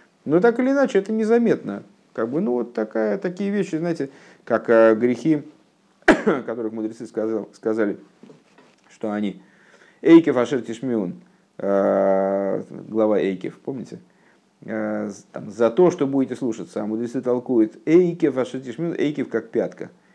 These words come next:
То есть, если вы будете следить за теми вещами, которые вы просто топчете пятками, в смысле, уже не обращайте на них внимания. Э, такие вот грешки, которые, ну, как бы уже все, уже не, люди не очень, не очень,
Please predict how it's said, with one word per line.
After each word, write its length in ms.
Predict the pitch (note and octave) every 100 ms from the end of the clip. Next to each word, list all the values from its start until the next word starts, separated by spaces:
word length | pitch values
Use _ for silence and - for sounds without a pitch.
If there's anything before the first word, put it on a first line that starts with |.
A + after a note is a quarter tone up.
| _ _
То 40 | G#2+
есть, 120 | G#2
если 280 | C#3 A#2+ B2
вы 400 | A#2+ C#3 A2+ G2+
будете 680 | G2 B2 G#2+ - G2+ F#2+ - _ _
следить 640 | - A#2+ B2+ C3+ D3 G#2+ F2+
за 200 | A2 A2
теми 300 | C#3 C3 A2+
вещами, 600 | A#2 A#2 - C#3+ G2 F2+
которые 520 | G#2+ G#2 A#2+ A2+ A2
вы 140 | A2
просто 280 | B2+ B2+ A#2
топчете 440 | A2+ C3 - A#2+ C3
пятками, 420 | F3+ G3 F3+ A#2+
в 20 |
смысле, 200 | A#2 A2+
уже 220 | A#2 B2
не 80 | A#2+
обращайте 400 | A#2+ B2 D3+ C#3
на 80 | B2+
них 100 | B2
внимания. 560 | C3 C3+ G#2+ F2+ - - _ _ _ -
Э, 300 | F#2+ F#2 G2
такие 400 | G2+ G2 G#2+ G2
вот 240 | F#2 F2+ -
грешки, 520 | - G#2+ A2+ A#2 G3+
которые, 680 | G3+ C3+ - A#2+ A#2 A2+ A2 - _ _ _ _ -
ну, 120 | E3
как 120 | E3+
бы 80 | B2
уже 220 | A2+ A#2+
все, 380 | A2+ - C#3 C3
уже 240 | D3 D#3 F#3
не, 180 | F3+
люди 220 | F#3 F3 D3+
не 120 | D#3
очень, 460 | C3+ C3+ B2+ C3
не 80 | D3
очень, 540 | C#3 C3 B2 A#2+ A2+